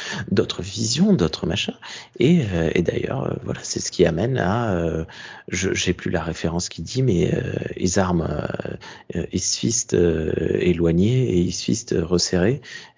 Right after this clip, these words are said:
Et pour la guerre, tu te sépares et puis tu te ramènes. Ça fait des, des trucs de bataille à laquelle Picard n'avait pas pensé avant.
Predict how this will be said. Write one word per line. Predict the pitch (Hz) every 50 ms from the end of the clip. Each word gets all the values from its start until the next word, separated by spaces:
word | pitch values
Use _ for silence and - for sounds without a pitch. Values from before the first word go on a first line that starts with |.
| - - -
Et | - - - - 80
pour | - - - -
la | - -
guerre, | - 82 85 117 127 107 87
tu | - - 90
te | -
sépares | - - - - - 98 98
et | 95
puis | - - -
tu | - - - -
te | -
ramènes. | - - - 165 165 175 196 - 180 117 98
Ça | 123 - - -
fait | - - - -
des, | - - - - -
des | - - - -
trucs | - - - - 90
de | 87 87
bataille | 82 82 - - - 110 110 110
à | - -
laquelle | - - 107 104 104
Picard | - - - - 98 104
n'avait | 98 85 80 85 78
pas | - -
pensé | - - 92 - - -
avant. | - - - -